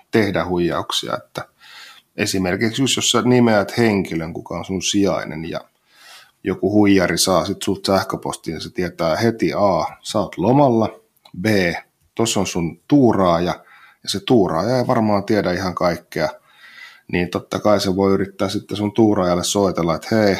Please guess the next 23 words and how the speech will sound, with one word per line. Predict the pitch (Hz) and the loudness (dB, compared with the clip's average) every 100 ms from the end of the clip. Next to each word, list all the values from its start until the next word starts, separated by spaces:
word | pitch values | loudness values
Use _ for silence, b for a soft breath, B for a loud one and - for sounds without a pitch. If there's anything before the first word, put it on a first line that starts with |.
| - - | -4 -6
tai | 82 | -2
lähettää | 85 90 - 85 95 | -2 -4 -4 -2 0
viestiä, | 95 87 - 80 80 | 0 -2 -6 -8 -8
että | - | -8
nyt | 107 - | -8 -2
olisi | 98 - | -2 0
tämmönen | 98 92 90 87 90 | 0 0 0 0 2
lasku, | 85 - - | 0 -2 -6
mikä | - - - | -12 -14 -18
pitäisi | - - - | -14 -10 -8
hyväksyä. | 90 85 - - | -4 -4 -4 -6
Et | 87 | -2
me | 101 | 4
juteltiin | 110 107 90 82 85 | 4 4 0 0 -2
tästä | 73 - 78 76 | -4 -6 -8 -6
vaikka | 71 - 65 | -8 -8 -10
nyt | - | -8
sitten | 80 - - - B B B B B B B B B B _ _ - | -10 -8 -10 -10 B B B B B B B B B B _ _ -4
sen | 101 92 | -2 0
sun | 90 | 0
kollegan | 101 92 85 76 76 80 | 2 2 2 2 0 -2
kanssa, | 85 76 - 76 65 | -4 -4 -2 -2 -2
että | - - | -4 -6